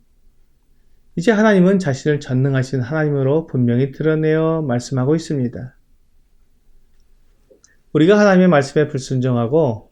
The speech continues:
있다면 그것은 하나님을 전능하신 하나님으로 알지 못하기 때문입니다.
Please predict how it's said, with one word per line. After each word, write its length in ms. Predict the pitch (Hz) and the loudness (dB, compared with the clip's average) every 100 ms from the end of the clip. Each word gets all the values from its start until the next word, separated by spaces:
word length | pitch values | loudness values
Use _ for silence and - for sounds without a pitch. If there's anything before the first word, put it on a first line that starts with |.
| - | -20
있다면 640 | 131 - 127 123 127 226 - _ _ _ | -18 -6 -2 0 0 -2 -6 _ _ _
그것은 680 | 131 123 - 139 180 117 - | 0 0 0 0 0 -4 -10
하나님을 560 | - 151 135 127 131 | -6 -2 0 0 0
전능하신 580 | 135 127 135 156 156 185 | -4 -2 0 0 0 -2
하나님으로 720 | 180 185 185 180 180 185 190 | 0 2 4 4 4 4 4
알지 320 | - 127 123 143 | 2 -2 0 0
못하기 480 | 120 123 123 151 | -2 -2 -4 -4
때문입니다. 720 | 156 165 175 170 131 82 - | 0 0 2 0 -2 -6 -14